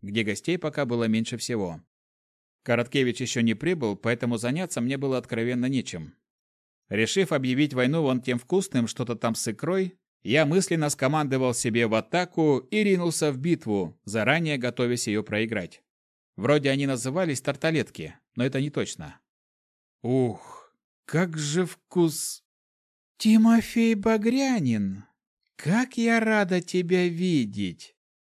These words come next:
От этого голоса у меня встал ком в горле, и я едва не подавился. Алгомская, мать ее!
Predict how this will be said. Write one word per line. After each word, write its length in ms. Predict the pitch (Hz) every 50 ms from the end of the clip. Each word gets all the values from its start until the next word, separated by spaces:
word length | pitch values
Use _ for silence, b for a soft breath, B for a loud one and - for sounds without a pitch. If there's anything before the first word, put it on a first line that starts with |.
| _ _ _ _ _ _
От 200 | - 127 127 113
этого 260 | 139 117 127 120 131 120
голоса 440 | 127 165 165 143 123 - - 131 120
у 20 |
меня 280 | 120 127 135 139 139 139
встал 280 | - - - 127 131
ком 320 | 131 - - 190 180 160 127
в 80 | 110
горле, 540 | 113 131 131 120 107 95 101 98 85 80 - _
и 60 | - 120
я 140 | 123 135
едва 320 | 135 131 135 120 120 147 170
не 120 | 175 165
подавился. 720 | 156 151 143 151 151 147 131 - - - 95 78 82 - - _ _ _ _ _ _ _ _ _ _ _ _ _ -
Алгомская, 1200 | 110 117 127 135 143 147 151 151 160 196 247 240 220 180 160 139 - - - - 135 131 131 131
мать 420 | 135 147 156 160 147 127 131 - 139
ее! 420 | 127 117 113 104 95 87 82 82